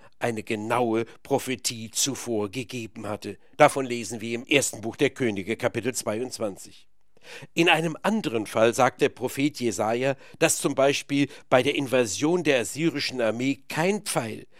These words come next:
in die Stadt Jerusalem hineingeschossen würde. So im zweiten Buch der Könige,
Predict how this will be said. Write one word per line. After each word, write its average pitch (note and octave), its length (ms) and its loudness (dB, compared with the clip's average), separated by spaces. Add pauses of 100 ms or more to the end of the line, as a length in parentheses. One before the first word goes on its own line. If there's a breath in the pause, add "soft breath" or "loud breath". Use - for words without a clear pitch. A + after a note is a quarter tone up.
(200 loud breath)
in D3+ 140 2
die C3 140 -4
Stadt - 260 2
Jerusalem C3 560 0
hineingeschossen B2 1000 -2
würde. A2+ 320 -12 (320)
So D#3+ 280 6 (220 loud breath)
im C#3 180 -2
zweiten D#3+ 420 0
Buch A#2 180 -6
der A#2+ 160 -2
Könige, G#2+ 560 -4